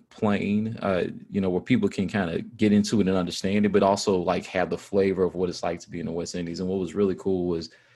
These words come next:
you know, even though, you know, I obviously wasn't alive at that time, um, there's so much that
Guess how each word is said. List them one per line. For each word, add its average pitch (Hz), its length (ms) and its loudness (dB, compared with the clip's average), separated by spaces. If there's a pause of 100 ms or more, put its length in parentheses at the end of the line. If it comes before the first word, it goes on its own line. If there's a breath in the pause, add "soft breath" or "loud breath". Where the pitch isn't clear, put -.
(140 soft breath)
you 101 100 0
know, 95 160 2
even 110 300 6
though, 92 480 4 (100)
you - 80 -6
know, 87 80 -2
I 110 240 0 (580)
obviously 87 360 -4
wasn't 82 280 -2
alive 85 440 -4
at 80 180 -6
that - 200 -6
time, 87 540 -4 (460)
um, - 380 -4 (580)
there's 107 300 4
so - 380 2
much 101 680 0 (960)
that 92 380 2